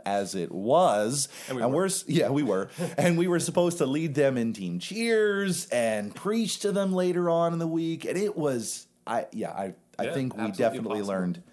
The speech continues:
Speaker 1: how impossible it was. And you know what? Um, you know, there's a sense in which you could kinda think that, um, you know, maybe one day we'll get this all figured out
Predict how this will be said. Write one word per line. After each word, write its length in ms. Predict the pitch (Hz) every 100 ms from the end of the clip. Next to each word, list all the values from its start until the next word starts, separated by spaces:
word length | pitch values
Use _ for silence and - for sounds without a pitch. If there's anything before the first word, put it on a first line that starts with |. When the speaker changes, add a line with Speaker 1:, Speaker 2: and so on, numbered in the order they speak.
| _ -
Speaker 1:
how 220 | 98 92
impossible 800 | 92 98 95 95 - 87 85 85
it 220 | 80 82
was. 440 | 87 90 76 69 - - - - - -
And 100 | 127
you 80 | 180
know 120 | 202
what? 220 | 156 135
Um, 300 | 113 104 95 - -
you 100 | 123
know, 120 | 110
there's 180 | 117 113
a 40 |
sense 280 | - 131 117
in 140 | 113 107
which 180 | 101
you 80 | -
could 100 | 92
kinda 200 | - 113
think 360 | 101 107 110 -
that, 320 | 95 90 87 101
um, 380 | 80 76 73 - _ _ _ _ _ -
you 120 | 107
know, 160 | 98 90
maybe 360 | 95 120 117
one 240 | 117 107 107
day 140 | 101
we'll 100 | 95
get 160 | 92 90
this 140 | 90
all 140 | 92 90
figured 300 | 90 87 90
out 300 | 71 117